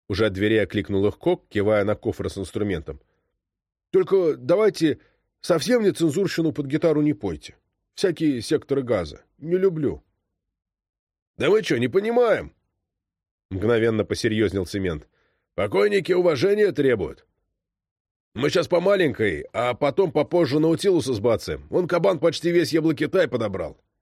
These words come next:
Слыхали уже?» Внезапно Кок улыбнулся, и лицо его враз стало приятным, несмотря на фингал. «А крылья знаете?» «Сделаем! Ты это, хорош ты мужик, док!»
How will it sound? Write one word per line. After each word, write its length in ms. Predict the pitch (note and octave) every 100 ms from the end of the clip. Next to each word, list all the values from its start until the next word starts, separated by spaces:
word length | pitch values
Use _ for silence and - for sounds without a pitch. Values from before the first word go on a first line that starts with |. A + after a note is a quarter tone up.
| _
Слыхали 420 | - C#3 A3+ A3+
уже?» 360 | G3+ A2 F#2 - _ _ _ _ _ _ _ _ _ _ _ _ _ -
Внезапно 540 | F2+ G2+ A#2 B2 A#2
Кок 240 | A2 A2+
улыбнулся, 640 | A2+ A2 G2 C#3+ F#3+ - G2
и 100 | F#2
лицо 320 | F#2+ - E3
его 160 | D#3 B2
враз 320 | F#2 B2+ C#3+
стало 300 | - A2 A2
приятным, 640 | - G2 E2+ C#2+ - A1 _ _ _ _ _ -
несмотря 420 | F#2+ G#2 G#2+ G#2
на 80 | F#2
фингал. 520 | - F#2+ F2 D#2 - _ _ _ _ _ _ _ _
«А 140 | - F2+
крылья 480 | - D3+ B2 D2+ C#2
знаете?» 560 | G#2+ F#3 G#3+ - C#3+ _ _ _ _ _ _ _ _ _ _
«Сделаем! 960 | E2+ F2+ C3+ E3+ F#3+ F#3 E3 A#2 C#2+ - _ _ _ _ _ _ _ _ _ _
Ты 80 | F3+
это, 420 | G#3+ F#3+ C3 F#2+
хорош 420 | - G#3 B3 A3
ты 100 | F#3+
мужик, 400 | G3+ G3+ F#3+ C#3
док!» 360 | F2+ D2+ -